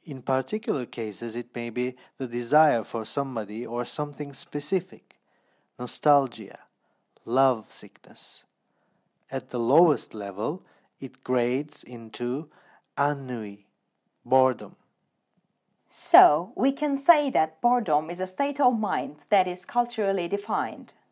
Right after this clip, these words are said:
Speaker 2: There are different hues of boredom existing in different languages. But is our understanding of boredom also dependent on time? Let's have a look at the history of the state of mind in a nutshell.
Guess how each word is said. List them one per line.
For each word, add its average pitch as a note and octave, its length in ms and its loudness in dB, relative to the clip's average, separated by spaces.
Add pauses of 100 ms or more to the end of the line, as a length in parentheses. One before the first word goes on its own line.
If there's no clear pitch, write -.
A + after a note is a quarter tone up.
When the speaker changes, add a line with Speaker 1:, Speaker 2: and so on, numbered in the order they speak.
(480)
Speaker 2:
There F3 260 4
are D#3+ 160 2
different D#3 460 -8 (100)
hues C4 320 -2
of C#3+ 240 -2
boredom F#3 580 0
existing G#3 480 -6
in G#3+ 140 -4
different A3 340 -4
languages. - 840 -8 (680)
But F#3+ 280 2 (100)
is D4 120 0
our D#4 280 2
understanding B3 580 0
of A#3 160 0
boredom G#3+ 480 0
also F3 300 -8
dependent G3+ 560 -2
on G#3 180 0
time? - 460 -2 (840)
Let's - 300 0
have G3+ 100 0
a D3+ 80 0
look D3 260 -2
at - 200 -2
the G#3+ 120 0
history F#3 540 -4
of C#3+ 160 -6
the C#3 120 -6
state C#3 300 -6
of C#3+ 140 -6
mind F#3 300 -4
in A3 100 0
a A#3 80 0
nutshell. - 540 -6